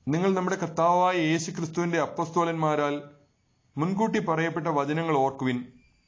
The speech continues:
അവർ നിങ്ങളോട് പറഞ്ഞിട്ടുണ്ട്, "തങ്ങളുടെ ദുഷ്ടമായ അധമവികാരങ്ങൾക്ക് അടിപ്പെട്ട് ജീവിക്കുന്ന പരദൂഷകർ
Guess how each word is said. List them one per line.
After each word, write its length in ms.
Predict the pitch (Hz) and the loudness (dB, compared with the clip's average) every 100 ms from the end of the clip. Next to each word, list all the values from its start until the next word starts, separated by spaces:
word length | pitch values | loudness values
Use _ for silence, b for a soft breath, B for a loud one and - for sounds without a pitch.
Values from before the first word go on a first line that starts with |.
| _ _ _ _ _ _ _ _ _ _ _ _ | _ _ _ _ _ _ _ _ _ _ _ _
അവർ 180 | 147 196 | -2 0
നിങ്ങളോട് 440 | 190 175 180 196 | 0 2 2 2
പറഞ്ഞിട്ടുണ്ട്, 680 | 202 165 151 165 160 143 131 127 - _ _ _ _ _ _ _ _ _ _ _ _ _ _ _ _ _ _ _ _ _ _ _ _ _ _ _ 147 | 2 0 0 -2 -2 0 -2 -4 -14 _ _ _ _ _ _ _ _ _ _ _ _ _ _ _ _ _ _ _ _ _ _ _ _ _ _ _ -6
"തങ്ങളുടെ 280 | 165 202 | -2 0
ദുഷ്ടമായ 760 | 202 180 165 196 185 185 185 180 180 - - _ _ | 0 -2 -2 -2 2 2 2 -2 -4 -14 -20 _ _
അധമവികാരങ്ങൾക്ക് 920 | 127 170 214 196 156 151 156 160 156 151 | -2 0 0 0 2 0 0 0 -2 -2
അടിപ്പെട്ട് 380 | 139 143 165 | -4 -4 -4
ജീവിക്കുന്ന 720 | 165 135 143 147 143 135 131 - - _ _ _ _ _ _ _ _ - | -2 0 0 0 -2 0 -2 -6 -18 _ _ _ _ _ _ _ _ -4
പരദൂഷകർ 800 | 139 175 185 185 175 160 156 160 | -2 0 0 0 0 0 -2 -6